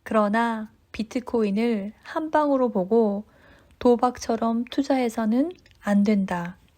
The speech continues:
그런 사람은 한 방에 벌더라도 결국 한 방에 무너지고 잃게 되어 있다. 실제 주변에서 있었던 일이다.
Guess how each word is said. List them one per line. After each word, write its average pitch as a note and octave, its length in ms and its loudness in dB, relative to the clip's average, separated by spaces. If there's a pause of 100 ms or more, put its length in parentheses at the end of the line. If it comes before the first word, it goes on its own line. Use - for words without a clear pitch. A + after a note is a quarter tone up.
(920)
그런 G#3+ 280 4
사람은 G#3 600 -2 (240)
한 C4+ 220 -2
방에 A#3+ 260 0
벌더라도 G3 880 -2 (500)
결국 G3+ 560 2 (180)
한 B3+ 280 -2
방에 A3+ 360 -2
무너지고 G#3 920 0 (160)
잃게 A3 340 0
되어 G3+ 180 0
있다. F#3 520 -8 (1900)
실제 C#4+ 460 0
주변에서 B3 880 0 (120)
있었던 A#3+ 540 0
일이다. G3+ 680 -2